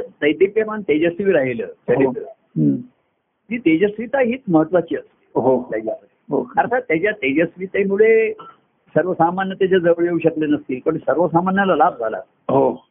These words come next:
Speaker 1: त्याच्या राजधर्माचा लाभ सर्व राज-, त्याच्या राज्यातल्या लोकांना झाला.
Speaker 2: हो, बरोबर आहे.
Speaker 1: प्र-, प्रजा सुखी समाधानी, शांती समाधानाचं राज्य त्यांनी हे निर्माण केलं.
Speaker 2: हो.
Speaker 1: पण त्याचा, त्याचा जो आंतरिक होता, तो
Speaker 2: हम्म.
Speaker 1: काही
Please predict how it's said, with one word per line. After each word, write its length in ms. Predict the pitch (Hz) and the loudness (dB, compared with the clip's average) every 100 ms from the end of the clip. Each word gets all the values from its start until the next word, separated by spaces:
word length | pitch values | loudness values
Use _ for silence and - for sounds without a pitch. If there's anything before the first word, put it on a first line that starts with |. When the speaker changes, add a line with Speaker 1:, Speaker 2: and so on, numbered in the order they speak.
| - | -4
Speaker 1:
त्याच्या 280 | 135 185 | 0 0
राजधर्माचा 680 | 156 139 175 165 170 185 190 | 0 0 0 0 0 0 0
लाभ 160 | 160 180 | 2 0
सर्व 280 | - 165 185 | 2 0 2
राज-, 280 | 170 156 - _ | 0 -2 -6 _
त्याच्या 240 | 147 147 147 | -4 -2 0
राज्यातल्या 380 | 139 156 160 | 0 0 0
लोकांना 260 | 147 147 175 | 0 0 -2
झाला. 500 | 139 - _ _ - | -2 -8 _ _ -2
Speaker 2:
हो, 140 | 127 | 0
बरोबर 340 | 131 139 127 117 | 2 0 0 -4
आहे. 100 | 123 - | -8 -14
Speaker 1:
प्र-, 160 | 113 113 - | -6 -6 -4
प्रजा 240 | 113 135 156 | -6 0 0
सुखी 320 | 127 123 156 | -2 -2 -2
समाधानी, 640 | 123 131 139 143 147 151 | -2 -2 2 2 2 -2
शांती 380 | 143 127 151 160 | 0 -2 -2 -4
समाधानाचं 680 | 151 139 143 139 147 143 139 | -2 -2 -2 -2 -2 -2 0
राज्य 280 | 127 139 | 0 -2
त्यांनी 220 | 147 131 131 | -4 -2 -2
हे 180 | 120 | -2
निर्माण 320 | 113 104 101 98 | -6 -8 -14 -18
केलं. 260 | _ - | _ -6
Speaker 2:
हो. 360 | 113 127 123 - _ _ _ _ _ _ _ _ - - _ _ - | 0 0 0 -10 _ _ _ _ _ _ _ _ -20 -20 _ _ -6
Speaker 1:
पण 100 | 226 | -4
त्याचा, 760 | 220 143 131 214 262 277 240 | 0 0 2 0 0 -2 -6
त्याचा 440 | - - 135 - 226 | -6 -4 -6 -2 -2
जो 160 | 240 | 2
आंतरिक 500 | 262 226 208 - 240 | 2 2 2 -2 0
होता, 360 | 185 196 165 170 | -2 0 0 -2
तो 220 | - - | -4 2
Speaker 2:
हम्म. 120 | 170 | 4
Speaker 1:
काही 340 | 165 - 226 | 6 2 -2